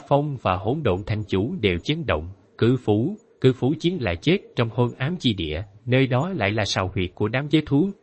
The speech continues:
La Phong hơi kinh hãi. Hắn cũng hiểu vì sao cử phủ lúc trước chết nhanh kiểu đó. Dù sao cử phủ lúc đó cũng không khải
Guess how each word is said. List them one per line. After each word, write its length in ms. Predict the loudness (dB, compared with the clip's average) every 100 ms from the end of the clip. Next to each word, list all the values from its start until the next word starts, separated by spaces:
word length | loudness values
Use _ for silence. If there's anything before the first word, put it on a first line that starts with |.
| -4
La 160 | -2
Phong 260 | -2 -4 -2
hơi 180 | -2 0
kinh 180 | -2 -2
hãi. 340 | -4 -4 -6 -10 _ _
Hắn 200 | -2 2
cũng 180 | 4 4
hiểu 300 | 4 2 2 0
vì 140 | 0
sao 300 | 0 0 0
cử 220 | 0 -2 0
phủ 240 | 0 2
lúc 160 | 0 0
trước 160 | 0 0 4
chết 140 | 2 4
nhanh 180 | -2 -2
kiểu 220 | -4 -2
đó. 260 | -2 -2 -6 -14 _ _ 2
Dù 180 | 4 4
sao 400 | 2 0 -2 0
cử 180 | 2 2
phủ 240 | 2 0
lúc 240 | 0 -2 -2
đó 320 | -2 -2 -4
cũng 180 | -2 -2
không 260 | 0 -2 -2
khải 260 | -2 -2